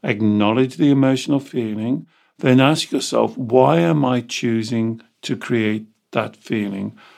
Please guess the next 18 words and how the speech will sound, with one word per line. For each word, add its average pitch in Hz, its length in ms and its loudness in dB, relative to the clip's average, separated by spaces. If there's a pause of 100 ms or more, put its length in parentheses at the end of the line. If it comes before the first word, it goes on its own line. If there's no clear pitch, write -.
(120)
And - 80 -6
then 113 180 -2
go 120 300 4
down, 107 460 -4 (480)
go 123 240 -2
right 123 300 0
down. 110 340 -6 (360)
And 127 180 -2
you'll 117 140 0
probably 143 440 4
find 117 540 -2 (360)
it 131 180 6
was, - 340 -6 (120)
it 135 100 -8
could 120 180 -4
be 113 100 -2
one 120 320 4
incident. 165 720 2